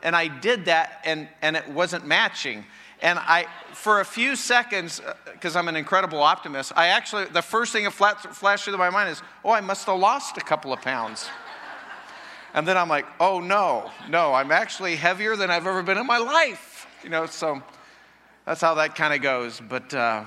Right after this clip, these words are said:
but we, how, how many of you are involved in shoe boxes? Yeah, I, I gotta really hand it to Grace. What I, one of the things I love about Grace,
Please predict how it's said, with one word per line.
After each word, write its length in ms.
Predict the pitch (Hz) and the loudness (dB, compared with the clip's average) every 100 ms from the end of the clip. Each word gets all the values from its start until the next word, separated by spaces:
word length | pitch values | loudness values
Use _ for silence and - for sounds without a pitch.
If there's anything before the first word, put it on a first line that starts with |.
| - | -4
but 220 | 160 - | -4 -4
we, 480 | 170 214 202 165 - - - - | -2 0 0 -2 -16 -20 -20 0
how, 100 | 285 | 0
how 140 | - 285 | 4 2
many 120 | 311 | 2
of 60 | 269 | 0
you 160 | 269 | 2
are 60 | 226 | 2
involved 340 | 196 226 226 196 | 4 4 4 0
in 100 | 185 | -2
shoe 220 | - 240 | -2 4
boxes? 720 | 180 156 - 131 98 - - 151 _ _ _ _ _ _ 587 605 - _ _ _ - | 4 4 0 -12 -10 -10 -12 -16 _ _ _ _ _ _ _ -20 -20 _ _ _ -6
Yeah, 100 | - | 4
I, 300 | 269 - 262 | 4 4 2
I 40 | |
gotta 180 | 302 254 | 2 2
really 300 | 202 208 185 | 2 2 2
hand 440 | 160 185 196 214 | 2 4 4 4
it 120 | 214 220 - | 2 0 -6
to 100 | 180 | 0
Grace. 260 | 208 254 | 0 2
What 140 | 247 214 | 2 2
I, 100 | 156 | 2
one 160 | 160 | 0
of 60 | 175 | -2
the 100 | 156 | -2
things 220 | 185 170 | -4 0
I 80 | 160 | 0
love 640 | 151 165 175 170 135 - - | 2 4 4 2 -4 -18 -2
about 420 | 151 156 143 139 | 2 2 2 -4
Grace, 640 | 139 156 139 123 - - | 0 0 0 -6 -8 -10